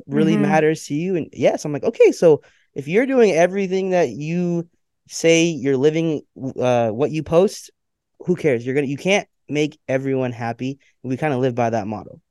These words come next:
Speaker 2: Yeah. And I do think, like, the internet has gotten, I mean, Bethany, when you and I first met on the internet, I feel like we were just in a bubble of positivity, and it's kinda burst in the last couple of years. And I don't think it's an individual thing. I think it's a society thing. I've seen it across the board. I've seen it everywhere.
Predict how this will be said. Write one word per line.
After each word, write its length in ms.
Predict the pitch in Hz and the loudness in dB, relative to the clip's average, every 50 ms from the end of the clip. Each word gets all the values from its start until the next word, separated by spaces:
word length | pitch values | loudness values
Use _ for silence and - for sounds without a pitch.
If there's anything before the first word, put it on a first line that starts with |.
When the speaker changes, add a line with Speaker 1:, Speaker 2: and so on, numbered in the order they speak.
| _ _ _ _ _ _ - | _ _ _ _ _ _ -8
Speaker 2:
Yeah. 520 | 214 233 226 220 214 202 185 175 165 190 - | -4 -2 0 0 0 -2 -4 -6 -8 -8 -4
And 100 | 233 233 | -4 -2
I 120 | 233 240 | -2 -2
do 200 | 233 240 262 262 | 0 0 -2 -2
think, 300 | 247 254 233 214 214 220 | -2 -2 -4 -4 -4 -2
like, 160 | 202 190 190 | -2 -2 -2
the 140 | 190 202 170 | -2 -6 -8
internet 320 | 175 185 180 185 170 156 180 | -8 -6 -6 -4 -4 -4 -4
has 180 | 208 190 185 - - | -4 -6 -8 -6 -4
gotten, 460 | 190 170 147 165 165 165 165 160 - | -2 -2 -2 -4 -8 -12 -12 -10 -6
I 80 | - 220 | -6 -4
mean, 280 | 214 208 196 185 185 | -2 -2 -2 -2 -2
Bethany, 340 | 190 190 190 190 190 180 170 | -2 -2 -2 -2 -6 -6 -4
when 240 | 170 175 170 175 170 | -4 -6 -6 -8 -8
you 160 | 170 185 190 | -8 -6 -6
and 100 | 190 185 | -4 -4
I 120 | 175 165 170 | -4 -4 -6
first 300 | - - 160 165 - - | -6 -8 -10 -10 -8 -8
met 200 | 180 175 170 - | -6 -4 -2 -2
on 100 | 175 170 | -4 -4
the 80 | 170 | -4
internet, 240 | 170 175 180 170 156 | -4 -4 -4 -2 -2
I 140 | 123 180 180 | -2 -2 -4
feel 200 | 180 202 196 180 | -4 -4 -4 -2
like 140 | 180 170 175 175 | -4 -4 -6 -8
we 100 | 185 185 | -12 -10
were 160 | 165 185 185 | -10 -10 -8
just 260 | 165 180 170 170 - | -6 -6 -6 -6 -6
in 120 | 175 180 170 | -8 -10 -8
a 40 | |
bubble 300 | 151 - 160 160 170 175 | -6 -6 -6 -4 -4 -4
of 140 | 170 170 - | -4 -6 -6
positivity, 760 | - 160 156 156 151 - - 165 185 208 - 95 98 110 104 - | -8 -8 -8 -8 -10 -12 -12 -12 -10 -10 -10 -8 -8 -6 -6 -4
and 160 | - 196 190 | -4 -4 -4
it's 160 | 175 - - - | -4 -6 -8 -8
kinda 200 | - 220 240 254 | -6 -4 -4 -4
burst 360 | - - 151 202 226 - - 180 | -2 -2 -2 -2 -4 -6 -10 -10
in 80 | 156 | -8
the 60 | 139 | -6
last 240 | 127 104 - - - | -4 -4 -4 -6 -8
couple 200 | - 165 - 170 | -12 -16 -16 -14
of 40 | 165 | -10
years. 300 | - 78 - - - - | -10 -10 -10 -10 -10 -8
And 140 | - 196 196 | -6 -4 -2
I 80 | 190 185 | 0 0
don't 240 | 190 185 185 190 190 | 0 0 -2 -2 -4
think 180 | 208 190 185 | -6 -6 -4
it's 140 | 190 185 - | -6 -6 -6
an 100 | 185 143 | -6 -6
individual 520 | - 175 165 156 170 180 185 190 190 196 | -6 -8 -6 -8 -8 -8 -4 -2 -2 -2
thing. 340 | 196 196 196 196 208 214 208 | -2 -2 -4 -4 -4 -6 -8
I 160 | - - 170 | -8 -6 -6
think 240 | 170 170 165 160 165 | -6 -8 -8 -10 -10
it's 100 | 170 - | -10 -10
a 60 | 151 | -12
society 560 | 135 - 143 143 - 156 147 151 156 156 185 185 | -12 -12 -10 -6 -4 -4 -2 -2 -4 -6 -6 -6
thing. 280 | 190 202 202 208 214 | -6 -6 -6 -6 -8
I've 200 | - - 175 160 | -8 -10 -10 -10
seen 180 | - - 175 165 | -10 -10 -10 -8
it 140 | 160 160 156 | -8 -10 -10
across 320 | - - 151 143 165 - | -10 -8 -6 -6 -6 -6
the 80 | - 170 | -8 -8
board. 240 | 156 160 147 151 | -6 -6 -6 -4
I've 100 | 160 165 | -6 -6
seen 160 | - - 170 170 | -8 -8 -8 -8
it 120 | - - | -8 -6
everywhere. 580 | 165 160 165 175 170 165 165 147 160 160 165 - | -6 -8 -6 -8 -6 -4 -4 -2 -2 -4 -6 -8